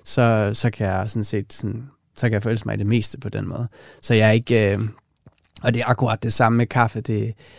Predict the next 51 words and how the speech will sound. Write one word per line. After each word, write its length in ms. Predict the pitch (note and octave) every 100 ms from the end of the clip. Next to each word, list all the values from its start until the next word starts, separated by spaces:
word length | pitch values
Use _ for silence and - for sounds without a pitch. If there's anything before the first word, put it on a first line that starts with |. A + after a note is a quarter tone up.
| - -
jeg 80 | A#2+
kan 100 | G#2+
godt 160 | B2
nogle 160 | B2 A#2
gange 120 | A2
blive 160 | A#2+ G#2
overrasket 540 | C3 D#3 A2+ - A#2+
over 280 | A#2 A2 G#2
en 100 | G#2
profil, 440 | - A2 D3 A2+
som 200 | A2 G#2+
er 40 | G2+
ekstremt, 420 | - - A#2 G2+ -
som 220 | - G#2+
er 220 | G2+ G2 G2+ _ -
udtalt 420 | D3 - B2+ G2
tør, 420 | - F3 B2 A2+ - - -
men 120 | C3 A#2
stadigvæk 460 | - C3 B2 A2+
har 240 | - D3 A2+
noget 180 | G#2
syre 400 | G2 - B2 C3+
ind 120 | C3 A#2+
bag 180 | A#2+
sig, 220 | - G#2+ A2
som 300 | A2+ G#2 A2
ligesom 360 | A#2 A#2 G#2+ A2+
er 40 |
med 140 | A#2
til 120 | A#2+ A#2
at 60 |
løfte 240 | A2 - A#2+
op. 140 | C#3 - - - - _ -
Øh, 100 | A2 A2 G#2+
eller 160 | A2+
en 260 | A2+ A2 G#2+ -
k-, 60 | -
eller 220 | A2+ G#2+
en, 180 | G#2 A2+ -
eller 180 | G#2+ G#2
en 100 | G#2
kaffe, 320 | B2 B2 A#2
som, 520 | - G#2+ G2+ G2+ G#2 - -
ja, 160 | A2
som 460 | G#2 A2 G#2 G2 G2+
er 120 | E2 G#2
mærkelig 440 | G#2+ B2 - A2
og 60 | G#2+
smager 220 | A#2 G#2+
ekstremt 380 | - B2+ A2 -
fermenteret. 640 | G#2 G#2 G2+ C#3 G#2